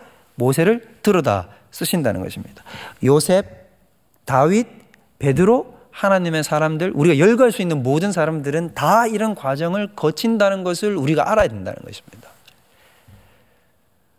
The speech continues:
그럼 하나님께서는 우리에게 힘을 빼기 위해서 어떤 일을 하실까요? 아까 우리 얘기했잖아요. 힘을 빼야 쓰임을 받을 수 있다고. 하나님 손에 딱 붙들려야 되는데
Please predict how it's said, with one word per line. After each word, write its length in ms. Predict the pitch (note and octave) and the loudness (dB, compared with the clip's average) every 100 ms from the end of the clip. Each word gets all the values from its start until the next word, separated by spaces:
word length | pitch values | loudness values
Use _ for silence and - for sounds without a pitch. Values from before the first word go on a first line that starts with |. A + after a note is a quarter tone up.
| _ | _
그럼 160 | A#3+ A3 | -2 2
하나님께서는 680 | D4+ D4+ A3+ F#3 G3+ G#3 D3+ | 4 4 2 -2 0 0 0
우리에게 360 | D3+ A#3+ G3 | 0 0 0
힘을 360 | F3 - D#4 D4 - | -2 0 0 0 2
빼기 320 | A#3 C#4+ C#4 | 0 2 4
위해서 520 | G3 D3 D3+ B2+ E2 - - _ _ _ _ - | 4 2 2 0 -2 -12 -20 _ _ _ _ -4
어떤 420 | C#3 C#3+ C#4 E4 | -2 2 2 4
일을 220 | B3 A3+ | 2 2
하실까요? 480 | F3+ F#3+ C3 F#2+ F#2 _ _ | 0 -2 -2 -4 -8 _ _
아까 280 | F#3 - A3+ | -4 2 2
우리 200 | F3+ G3 | 4 2
얘기했잖아요. 640 | F3 E3+ E3+ D3+ A2+ F#2 - | 2 0 0 0 -2 -6 -10
힘을 540 | - - C#4 B3 - - | -4 2 2 0 -4 2
빼야 220 | D4 D4+ | 4 4
쓰임을 340 | - A3+ G3+ | 2 -2 0
받을 200 | E3 D#3 | 0 0
수 100 | D3 | -4
있다고. 360 | B2 A#2 F2 - _ _ - - - | -6 -6 -6 -10 _ _ -20 -20 -8
하나님 300 | - C#4 C4 | 2 4 4
손에 200 | A#3 A#3+ | 2 2
딱 180 | - A#3+ | 2 0
붙들려야 360 | F#3 - C#4 B3 | 0 2 4 4
되는데 480 | F3 D3+ D3 G3 | 2 0 0 -2